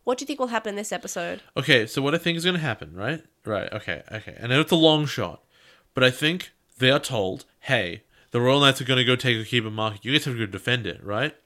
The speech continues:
Speaker 2: And the kids go, and there's all these, like, you know, low-level Digimon who are working for the Royal Knights there,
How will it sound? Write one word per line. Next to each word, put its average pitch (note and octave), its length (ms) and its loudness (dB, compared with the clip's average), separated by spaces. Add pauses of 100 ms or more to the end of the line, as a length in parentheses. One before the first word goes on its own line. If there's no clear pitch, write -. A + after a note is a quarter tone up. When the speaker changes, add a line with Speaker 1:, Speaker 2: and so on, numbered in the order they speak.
(280)
Speaker 2:
And A#2+ 80 -8
the A#2+ 60 0
kids C#3 220 2
go, A#2+ 420 2 (260)
and B2+ 140 0
there's A#2+ 100 2
all B2 180 0
these, B2+ 180 -2
like, A2+ 300 0 (180)
you B2+ 100 -2
know, F#2+ 320 -2 (160)
low-level C3+ 640 4
Digimon A#2 340 0
who A2+ 80 -2
are A2 80 0
working A2+ 420 0
for A#2 120 -8
the A2 80 -4
Royal G#2 220 -2
Knights F#2+ 300 -8
there, C3+ 360 -2